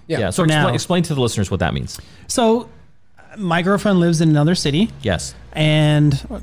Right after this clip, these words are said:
Speaker 3: across the Lower Mainland from me. And I've given her my Disney Plus login.
Speaker 2: So she
Speaker 3: I
Speaker 2: should have her own, though.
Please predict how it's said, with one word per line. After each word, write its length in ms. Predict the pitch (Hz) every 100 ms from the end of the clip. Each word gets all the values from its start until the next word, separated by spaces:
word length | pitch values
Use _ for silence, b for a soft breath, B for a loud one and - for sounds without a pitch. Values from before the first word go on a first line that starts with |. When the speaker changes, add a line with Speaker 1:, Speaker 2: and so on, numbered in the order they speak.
| 277
Speaker 3:
across 400 | 180 - 143 143
the 120 | -
Lower 160 | 143 135
Mainland 320 | 131 127 131
from 140 | - 131
me. 180 | 147 165 B B -
And 520 | 147 160 160 160 151 B - - - -
I've 220 | 143 147
given 220 | 160 156
her 120 | 160
my 360 | 170 208 190 135 -
Disney 240 | 135 131
Plus 320 | - 117 -
login. 340 | 151 113 113 175
Speaker 2:
So 260 | - 110 101
she 60 | 202
Speaker 3:
I 60 |
Speaker 2:
should 200 | 127 156
have 160 | 123 101
her 120 | 101
own, 220 | 104 110 90
though. 180 | 53